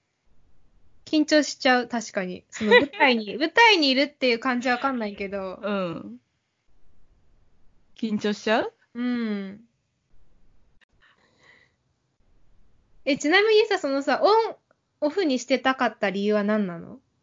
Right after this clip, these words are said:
Speaker 2: あ、えっとね、まあ、すっぴんだからだね。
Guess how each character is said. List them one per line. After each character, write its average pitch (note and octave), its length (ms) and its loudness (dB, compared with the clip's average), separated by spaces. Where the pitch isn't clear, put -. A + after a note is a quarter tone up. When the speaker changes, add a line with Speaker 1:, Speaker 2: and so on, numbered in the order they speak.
Speaker 2:
あ、 F#3+ 180 0
え G#3 100 2
っ G#3 60 -4
と G3 120 0
ね、 F3 440 -2
ま A#3+ 440 4
あ、 F3+ 40 -8
す - 180 -2
っ - 20 2
ぴ - 40 -20
ん C5 500 -2
だ A4 120 4
か - 80 2
ら G3 80 4
だ D#3 100 0
ね。 - 260 -10